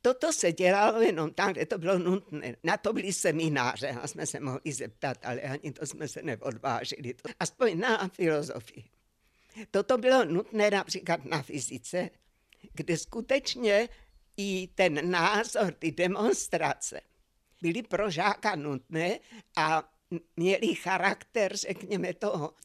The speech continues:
učebního procesu. To znamená, to, co se přednášelo s těmi demonstracemi nebo kolem těch demonstrací, tak to se skutečně potom žádalo u těch státních, stejně jako u medicíny.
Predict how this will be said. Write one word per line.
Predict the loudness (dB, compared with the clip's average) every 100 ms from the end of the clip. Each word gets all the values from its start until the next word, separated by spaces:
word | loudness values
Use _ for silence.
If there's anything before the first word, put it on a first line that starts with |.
| _
učebního | -4 0 0 2 0 0
procesu. | 0 -2 0 -2 -2 -2
To | -2
znamená, | -2 -4 -2 2 2 0 -8 -20 -10 -10 -2
to, | -2
co | 0 0 4 4 2 -2
se | -10 -4 0 2 0 -6 _ _
přednášelo | -4 -2 -2 0 2 2 2 -2 0 2 2 0 0 -4 _ _ _ _ _
s | -4
těmi | -2 0 0
demonstracemi | 0 2 2 0 0 -2 -2 -2 -2
nebo | -4 -8
kolem | -4 -2 -2 -2
těch | -2
demonstrací, | -2 -2 -4 -4 -4 -4 -2 -6 -6 -2
tak | -2 0
to | -2
se | 2 2
skutečně | 2 -2 0 -2 -4
potom | -4 0 0 0
žádalo | 2 4 6 4 0 0 -4
u | -8 -10
těch | -10
státních, | -6 -6 -6 -10 -8
stejně | -4 -2 -2
jako | -4 -2
u | -2
medicíny. | 0 -2 -4 -8 -12 -14